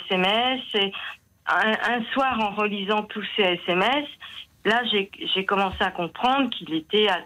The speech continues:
très attaché à moi et même qu'il m'aimait. Mais si je n'avais pas, euh, montré une ouverture, il l'aurait respecté. C'est ça qui est extraordinaire.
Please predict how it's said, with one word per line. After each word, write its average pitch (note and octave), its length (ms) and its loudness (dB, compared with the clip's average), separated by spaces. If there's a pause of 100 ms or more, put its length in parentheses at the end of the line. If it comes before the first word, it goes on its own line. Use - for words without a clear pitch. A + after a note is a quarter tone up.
très A3 260 0
attaché D#3+ 460 0
à C3+ 100 -2
moi F#3 460 0 (260)
et F3 100 2
même A3+ 280 2
qu'il G3+ 180 -2
m'aimait. B3 580 2 (520)
Mais A3+ 420 2 (260)
si C#4+ 200 4
je B3+ 80 2
n'avais A3+ 380 4
pas, A3 500 -2 (100)
euh, F3 220 0
montré A3 560 2
une F#3 240 2
ouverture, F3+ 640 0 (120)
il G#3 220 4
l'aurait G3+ 400 2
respecté. A#3+ 720 -2 (180)
C'est A#3 80 2 (100)
ça G4 80 4 (140)
qui A#3 60 2
est G#3+ 180 0
extraordinaire. D#3+ 840 -2